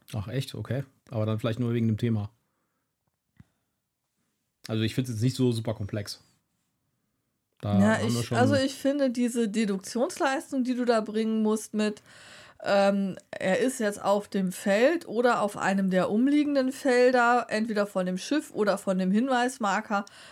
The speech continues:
Speaker 2: das finde ich schon ziemlich knifflig, da dann zu dem Punkt zu kommen, wo ist er denn nun?
Speaker 1: Hm.
Speaker 2: Also ich habe ja nun wirklich nur Glück gehabt, dass du dich verrechnet hast, weil du dachtest, dass ich für die drei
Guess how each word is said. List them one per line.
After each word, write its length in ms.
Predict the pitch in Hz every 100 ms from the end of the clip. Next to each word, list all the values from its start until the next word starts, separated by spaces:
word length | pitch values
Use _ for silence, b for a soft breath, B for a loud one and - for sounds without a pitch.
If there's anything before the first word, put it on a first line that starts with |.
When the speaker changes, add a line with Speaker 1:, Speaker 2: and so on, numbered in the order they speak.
| B
Speaker 2:
das 260 | 208 196 -
finde 300 | - 311 277
ich 140 | 254
schon 240 | - 277 285
ziemlich 340 | 277 247 -
knifflig, 500 | - 247 214 196 185
da 260 | 196 202 220
dann 180 | 214
zu 100 | -
dem 160 | 208 202
Punkt 320 | - 220 214
zu 80 | 208
kommen, 400 | - 202 202 180
wo 100 | 202
ist 120 | 247
er 160 | 220 165
denn 200 | 165 156
nun? 220 | 151 147 -
Speaker 1:
Hm. 240 | 123 104 B
Speaker 2:
Also 200 | 208 220
ich 120 | 220
habe 180 | 254 269
ja 40 | 240
nun 220 | 226 208
wirklich 360 | 254 247 -
nur 300 | 214 254 320
Glück 240 | 262 302 -
gehabt, 540 | 214 190 190 - - B B B -
dass 280 | 220 208
du 200 | 196 262
dich 240 | 262 254 -
verrechnet 600 | 208 202 330 - 214 -
hast, 280 | 185 - -
weil 200 | 208 214
du 100 | 208
dachtest, 500 | 208 214 - 226 208
dass 200 | 202 -
ich 240 | 226 - B B B B
für 160 | 247
die 140 | 220 202
drei 440 | 190 202 247